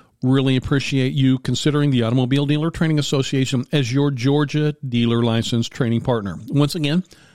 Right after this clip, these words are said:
my name is Dallas Johnson, and I will be giving your in-person training class if you are taking the dealer pre-license class. And we hold these dealer pre-license training classes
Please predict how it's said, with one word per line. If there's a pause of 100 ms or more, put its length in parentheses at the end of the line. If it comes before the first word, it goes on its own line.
(260)
my
name
is
Dallas
Johnson, (400)
and
I
will
be
giving
your
in-person
training
class (120)
if
you
are
taking
the
dealer
pre-license
class.
And
we
hold
these
dealer
pre-license
training
classes